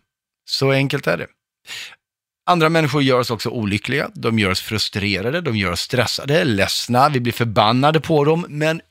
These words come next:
utan dem så skulle tillvaron vara helt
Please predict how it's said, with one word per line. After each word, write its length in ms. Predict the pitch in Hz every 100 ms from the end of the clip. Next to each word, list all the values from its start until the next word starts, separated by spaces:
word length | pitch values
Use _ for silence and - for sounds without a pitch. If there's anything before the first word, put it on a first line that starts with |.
| _ -
utan 600 | 240 208 - - 226 190
dem 340 | 101 64 - 104 _ _ _ _
så 80 | -
skulle 300 | 190 208 151
tillvaron 540 | - 156 113 101 101 104
vara 300 | 101 85 104 _ _
helt 480 | - 92 67 -